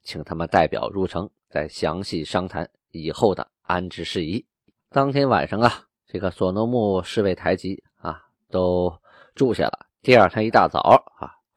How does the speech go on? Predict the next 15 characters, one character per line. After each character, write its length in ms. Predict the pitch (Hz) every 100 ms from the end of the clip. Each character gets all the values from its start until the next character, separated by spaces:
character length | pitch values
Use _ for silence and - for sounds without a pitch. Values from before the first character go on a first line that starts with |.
| _ _ -
沐 380 | 151 127 95 104
浴 280 | 123 92
更 260 | 78 123 131
衣， 220 | 131 160 - _
收 500 | - - 98 95 90
拾 160 | 90 85
妥 240 | - 80
当 140 | 107 160 - _ -
啊， 140 | - - _ _ _
去 280 | - - 87
谒 500 | - 127 113 76 60 -
见 320 | 123 80 64 82 _ _ _ _
皇 400 | - 80 71 107
太 220 | 123 98
极， 260 | - 127